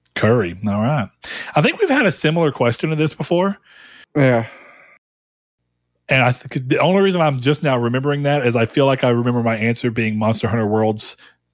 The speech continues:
Speaker 1: sprawl of food is <laughs> fucking
Speaker 2: Yes, you
Speaker 1: delicious
Speaker 2: did say
Speaker 1: looking.
Speaker 2: that.
Speaker 1: It is
Speaker 2: Sure.
Speaker 1: incredible. So, Josh, there you
Speaker 2: Not a,
Speaker 1: go.
Speaker 2: not a video game, but best, best, m-, the food that fits this is from a movie, and it's the beginning scene of Spirited Away.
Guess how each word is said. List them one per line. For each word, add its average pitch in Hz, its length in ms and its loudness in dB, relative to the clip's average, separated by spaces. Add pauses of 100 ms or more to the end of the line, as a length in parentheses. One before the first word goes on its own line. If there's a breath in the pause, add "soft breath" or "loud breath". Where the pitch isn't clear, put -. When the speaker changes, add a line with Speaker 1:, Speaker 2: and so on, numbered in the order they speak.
(140)
Speaker 1:
sprawl 110 560 -2
of 101 100 -10
food 107 360 -6
is - 280 0
<laughs> - 280 -4
fucking 120 220 0
Speaker 2:
Yes, 110 140 2
you 127 80 -2
Speaker 1:
delicious 107 360 2
Speaker 2:
did 123 60 -4
say - 20 0 (100)
Speaker 1:
looking. 85 140 0
Speaker 2:
that. 82 120 -4 (1080 loud breath)
Speaker 1:
It 143 80 4
is 131 240 2
Speaker 2:
Sure. 107 120 0
Speaker 1:
incredible. 101 480 -2
So, 117 160 -2
Josh, 117 320 2
there 110 160 0
you 110 60 2
Speaker 2:
Not 156 180 4
a, 139 40 0
Speaker 1:
go. 98 220 -2 (300 loud breath)
Speaker 2:
not 139 300 2
a 156 60 2
video 127 320 2
game, 101 360 -2
but 98 300 0 (180)
best, 127 380 -2 (140)
best, - 360 0 (100)
m-, 117 360 -4 (100)
the 127 120 2
food 143 380 2
that 123 260 0
fits - 380 -2
this 170 280 0
is 123 120 -4
from 107 220 -2
a 101 60 -2
movie, 95 500 0 (540 soft breath)
and 110 160 4
it's - 180 0
the 104 220 4
beginning 107 400 2
scene 110 260 2
of 95 120 0
Spirited 101 500 2
Away. 85 440 0